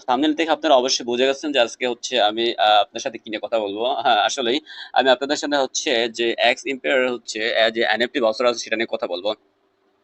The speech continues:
তো এক্স এম্পায়ার হচ্ছে এনএফটি যে ভাউচারটা আছে সেটা হচ্ছে already হচ্ছে ওরা প্রসেসিং করে ফেলছে, মানে already এটা হচ্ছে চালু হয়ে গেছে। So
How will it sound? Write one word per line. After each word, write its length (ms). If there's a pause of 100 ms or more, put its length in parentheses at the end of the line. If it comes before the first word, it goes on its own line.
(340)
তো 260 (360)
এক্স 240
এম্পায়ার 260
হচ্ছে 240
এনএফটি 360
যে 80
ভাউচারটা 420
আছে 160
সেটা 200
হচ্ছে 120
already 440
হচ্ছে 220
ওরা 100
প্রসেসিং 400
করে 200
ফেলছে, 200
মানে 120
already 320
এটা 180
হচ্ছে 160
চালু 200
হয়ে 180
গেছে। 220 (500)
So 60